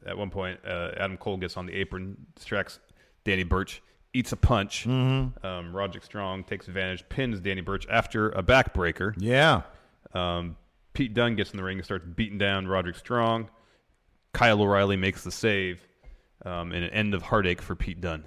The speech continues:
Speaker 2: Yeah. I think, I guess it was, maybe it was a fallout from this video, or it was a fallout video from this. I don't think it preceded this. I'm not sure,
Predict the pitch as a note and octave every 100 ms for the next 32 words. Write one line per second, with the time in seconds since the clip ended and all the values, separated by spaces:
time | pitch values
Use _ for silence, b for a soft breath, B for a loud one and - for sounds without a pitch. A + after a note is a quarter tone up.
0 | - G#2+ G2+ F2+ D2+ - - C3 - A#3+
1 | D#3 A#2+ G3+ - A#3+ F#3+ B2+ C#3+ E3+ F#3
2 | D#3 B2 A2 - A#2+ A#2+ C3 G#2 - G#2+
3 | F#2+ C#3 - - D3 F#3 A3 G3+ F#3+ G#3
4 | - - - b b b - G#2+ G2+ F2+
5 | - B2 A#2 G2+ A2 A2 - G2 F#2 A2+
6 | G3 - - - - _ - - - -
7 | - _ _ _ A#2 C3+ D3+ C3 F2 E2
8 | - A#2+ E2+ C2 C#2+ D2 G#2+ A#2 F#2 -
9 | F#2+ E2 D2